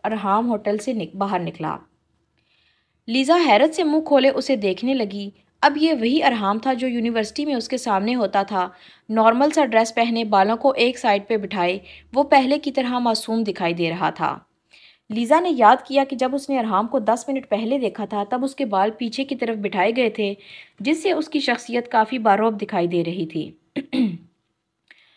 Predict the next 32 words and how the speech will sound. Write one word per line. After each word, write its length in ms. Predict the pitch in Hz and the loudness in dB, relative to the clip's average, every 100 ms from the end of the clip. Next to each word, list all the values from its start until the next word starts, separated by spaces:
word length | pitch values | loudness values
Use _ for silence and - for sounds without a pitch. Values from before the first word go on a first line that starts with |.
| _ _ - | _ _ 0
अरहाम 380 | 262 240 240 302 | 0 4 4 4
ने 160 | 330 | 2
रिक्शा 320 | 247 226 311 | 2 2 4
पकड़ा 300 | 311 - 269 | 4 4 2
और 200 | 269 262 | 2 2
उसमें 300 | 262 262 254 | -2 -4 -2
बैठ 300 | 208 170 170 | 0 0 0
गया। 260 | 165 160 156 - _ _ 226 | -6 -6 -8 -16 _ _ -4
लीजा 280 | 262 294 | 0 2
उसका 280 | 330 311 302 | 2 0 -2
पीछा 320 | 302 240 277 | -4 -4 -2
करती 320 | 294 240 240 247 | -2 -4 -4 -4
रही, 200 | 226 233 | -2 -2
यहाँ 320 | 214 226 269 | -2 -2 -2
तक 100 | 269 | -4
कि 140 | 269 240 | -2 -4
रिक्शा 300 | 190 - 262 | -4 -4 -4
उसके 280 | 247 - | -4 -6
हॉस्टल 380 | 233 190 - 254 | -4 -4 -4 -6
के 100 | 262 | -6
सामने 380 | 254 202 202 247 | 0 0 2 -2
रुका 220 | 226 220 | -2 -2
और 180 | 220 233 | -2 -2
वो 140 | 220 | 0
अंदर 300 | 254 220 202 | -2 0 -2
दाखिल 340 | 196 165 175 175 | 0 -2 -2 -6
हो 140 | 160 | -4
गया। 280 | 156 151 - _ _ _ _ _ _ _ _ _ | -4 -6 -6 _ _ _ _ _ _ _ _ _
"तो 80 | 277 | -4
मिस्टर 400 | 240 226 262 302 | -2 -2 0 2
अरहाम, 500 | 226 220 185 196 254 | 2 0 0 -2 -2
क्या, 280 | - 285 | -2 0